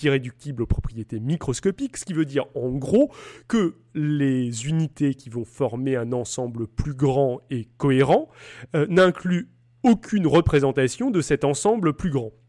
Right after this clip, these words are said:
L'exemple le plus simple est sûrement la cristallisation. Des cristaux de sel, par exemple, ou tout autre cristaux,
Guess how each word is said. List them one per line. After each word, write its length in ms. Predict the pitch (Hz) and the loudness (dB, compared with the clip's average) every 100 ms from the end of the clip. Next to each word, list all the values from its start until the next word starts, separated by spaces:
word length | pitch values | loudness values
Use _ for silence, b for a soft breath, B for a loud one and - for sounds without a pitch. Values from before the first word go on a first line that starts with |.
| _ _ _ _ _ - B B 170 | _ _ _ _ _ -20 B B 0
L'exemple 360 | 160 156 151 135 | 4 6 6 4
le 60 | |
plus 140 | 117 160 | 2 2
simple 280 | - 233 190 | 4 4 4
est 40 | |
sûrement 260 | 147 156 180 | 2 2 4
la 100 | 139 | 4
cristallisation. 760 | 165 - 147 143 156 147 131 | 2 0 0 4 2 2 -4
Des 100 | 117 | -6
cristaux 320 | 110 139 - 127 | -4 -4 -2 -4
de 60 | |
sel, 260 | - 170 190 | 2 2 2
par 140 | 117 | -2
exemple, 420 | 113 117 160 190 | -2 0 0 0
ou 40 | 123 | -6
tout 200 | 147 139 | -8 -6
autre 120 | 123 | -6
cristaux, 420 | - 120 - 214 | -8 -8 -2 -2